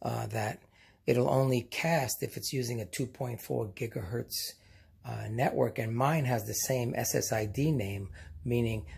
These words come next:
that, um, it's going to connect to whichever one it connects to,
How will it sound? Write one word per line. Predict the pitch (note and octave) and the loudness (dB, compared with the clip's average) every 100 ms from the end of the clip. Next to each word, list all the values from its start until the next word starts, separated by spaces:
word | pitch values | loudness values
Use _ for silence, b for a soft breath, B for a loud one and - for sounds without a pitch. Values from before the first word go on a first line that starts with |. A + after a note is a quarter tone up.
| B | B
that, | A2+ A2+ - | -4 -2 -2
um, | A2 A2 A#2+ - - - - | -4 -6 -6 -10 -14 -4 2
it's | A#2+ | 2
going | - C#3 A#2+ | 6 6 6
to | B2+ | 2
connect | - B2 A#2+ - | 0 0 0 -4
to | A2 | -6
whichever | G#2 B2 A2 | -2 -2 0
one | A2 G2 | -2 -6
it | - | -6
connects | A2+ C#3+ - - | -4 -4 -6 -8
to, | - | -10